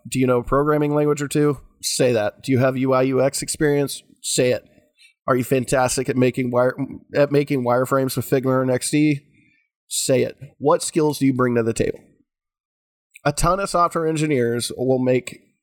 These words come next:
a cloud, and, and this is another aside. This, this is another pet peeve, and it's actually one that I've, I've seen repeatedly said. Software engineers, we like to use our logos. I mean, I,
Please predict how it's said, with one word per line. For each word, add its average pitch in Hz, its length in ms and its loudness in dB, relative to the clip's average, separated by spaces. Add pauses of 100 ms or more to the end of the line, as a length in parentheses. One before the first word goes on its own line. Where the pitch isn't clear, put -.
(560)
a - 80 0
cloud, 143 520 0
and, 147 240 0
and 151 200 2
this 156 200 2
is 143 180 0
another 139 320 2
aside. 90 380 -2 (160)
This, 127 180 0
this 131 220 0
is - 360 -4
another 131 320 2
pet 123 200 -2
peeve, 131 360 2 (640)
and 135 100 0
it's 127 120 -2
actually 139 340 2
one 135 320 0
that 127 120 -2
I've, 123 360 0
I've 127 160 0
seen 135 320 0
repeatedly 123 640 0
said. 123 400 0 (1500)
Software 247 400 0
engineers, 180 480 2
we 151 100 2
like 185 220 2
to 277 100 -2
use 175 220 0
our 135 100 4
logos. 113 600 -2 (320)
I 139 80 2
mean, 131 440 -2
I, 131 140 0